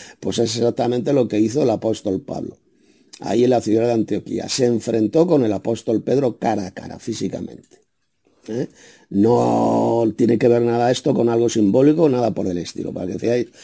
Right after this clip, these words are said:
os fijéis cómo mienten este cuerpo gobernante de mamarrachos que forman esta secta satánica de los falsos testigos de Jehová. Y claro, hay siete millones de descerebrados miembros de esta secta, pues se creen esa patraña,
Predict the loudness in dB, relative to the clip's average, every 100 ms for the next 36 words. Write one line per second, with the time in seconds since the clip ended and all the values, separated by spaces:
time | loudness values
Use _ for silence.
0 | -20 -20 _ 0 2 4 4 4 6 8
1 | 8 8 8 8 6 6 4 4 2 2
2 | 2 4 4 6 4 4 2 2 0 2
3 | 4 4 2 2 0 0 2 0 2 0
4 | 0 -2 -6 -4 -2 -2 -4 -4 -4 -2
5 | -2 -4 -4 -2 0 0 -2 -6 -10 -20
6 | -20 _ -2 0 0 0 0 2 0 0
7 | -2 2 0 4 4 4 4 2 2 0
8 | 2 4 4 4 2 0 0 -2 -4 -4
9 | -2 0 2 2 0 -4 _ -20 _ 0
10 | 4 4 4 2 0 -2 0 0 0 0
11 | 2 2 0 0 2 2 0 -2 -2 0
12 | 0 0 -2